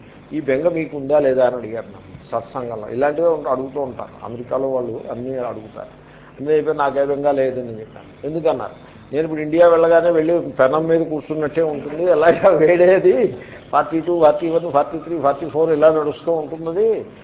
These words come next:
ఇంకా మాకు ఇంకా వేడేమిటండి, ఇంకో డిగ్రీ ఎక్కువైనా మేము భరించేస్తాం దాన్ని, మాకు ఇంకా బెంగ ఏం లేదు అని మామూలుగా జోక్గా చెప్పాను.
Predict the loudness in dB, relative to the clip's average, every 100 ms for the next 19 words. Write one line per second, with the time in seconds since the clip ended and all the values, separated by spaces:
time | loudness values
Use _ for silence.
0 | -20 -12 -2 0 2 2 0 -4 -2 0
1 | 0 0 0 -2 -4 -4 0 2 4 2
2 | -2 -2 -2 0 0 0 -2 -2 -2 -2
3 | -2 -4 -4 -6 -6 -12 -10 -10 -12 -14
4 | -18 -20 -20 -20 -20 -12 -10 -10 -10 -10
5 | -8 -8 -8 -8 -8 -8 -8 -10 -14 -10
6 | -4 -4 -2 -2 -2 -2 -4 -2 -4 -6
7 | -12